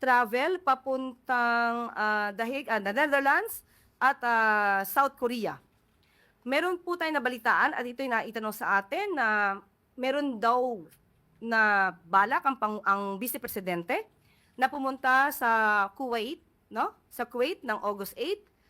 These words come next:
Pero as of, as we speak,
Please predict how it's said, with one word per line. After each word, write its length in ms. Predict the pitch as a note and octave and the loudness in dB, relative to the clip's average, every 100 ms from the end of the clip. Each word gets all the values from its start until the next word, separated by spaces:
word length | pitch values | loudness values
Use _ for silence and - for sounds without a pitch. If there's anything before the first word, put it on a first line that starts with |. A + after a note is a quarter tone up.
| _ _ _ _ | _ _ _ _
Pero 360 | C#4+ C#4 C4+ C4 B3+ B3 B3 - | 2 4 6 6 4 4 2 -2
as 380 | - A#3 A#3 A#3+ - - | 0 2 2 0 -6 -4
of, 380 | A#3+ A#3 A3+ A3 - _ | 0 2 2 0 -8 _
as 200 | C#4+ - | -4 -4
we 80 | C4 | -8
speak, 520 | - - D#4+ A#4 - | -10 -6 0 0 -2